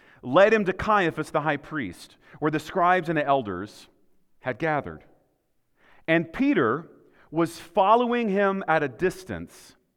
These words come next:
as far as the courtyard of the high priest, and going inside, he sat with the guards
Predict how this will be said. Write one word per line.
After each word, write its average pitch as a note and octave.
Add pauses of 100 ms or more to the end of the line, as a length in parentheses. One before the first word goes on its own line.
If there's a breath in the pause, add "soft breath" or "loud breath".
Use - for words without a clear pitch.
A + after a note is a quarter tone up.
(300 loud breath)
as E3
far A3+
as D3
the F#3
courtyard F#3
of A#2
the A2
high G#2+
priest, G2 (1300 soft breath)
and C#3
going G3
inside, D3
he F3+
sat F#3+
with D3+
the C#3
guards G#2